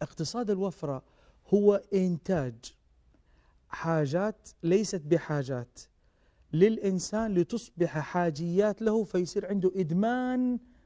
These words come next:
للاستهلاك. عجيب، يعني أنا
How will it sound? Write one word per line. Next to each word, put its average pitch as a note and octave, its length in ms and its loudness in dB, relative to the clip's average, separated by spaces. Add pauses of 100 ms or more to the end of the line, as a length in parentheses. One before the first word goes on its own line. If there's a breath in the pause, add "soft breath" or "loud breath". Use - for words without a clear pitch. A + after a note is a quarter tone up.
(160 soft breath)
للاستهلاك. C#3+ 840 -2 (1600)
عجيب، D3 500 -2 (580 soft breath)
يعني D#3+ 420 0
أنا F3+ 300 -4